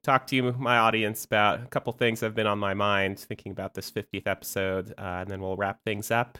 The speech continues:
And, uh, and next week we'll sort of return back to our, our usual format. Um, but, uh, for those of you watching, you'll see I'm wearing this shirt, and, uh, I guess actually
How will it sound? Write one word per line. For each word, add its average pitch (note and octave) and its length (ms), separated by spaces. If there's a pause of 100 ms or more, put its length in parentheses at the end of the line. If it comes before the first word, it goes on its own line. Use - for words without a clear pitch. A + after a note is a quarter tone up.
And, A2 440
uh, B2 260 (520)
and C3+ 100
next D3 300
week F3+ 260 (160)
we'll C#3+ 360 (120)
sort C#3+ 220
of B2+ 80
return C3+ 380
back C3 280
to C#3 180
our, B2 280 (140)
our B2 100
usual B2 320
format. A#2 480 (600)
Um, F#2+ 500 (600)
but, G2 300
uh, F#2+ 340 (260)
for D3+ 120
those F3 300
of F3 140
you D#3 180
watching, C3+ 680
you'll A2+ 120
see A#2+ 340
I'm G#2+ 160
wearing A2+ 280
this G#2+ 160
shirt, - 600 (400)
and, G2 520
uh, F#2 280 (840)
I B2+ 60
guess D3 280
actually A#2 560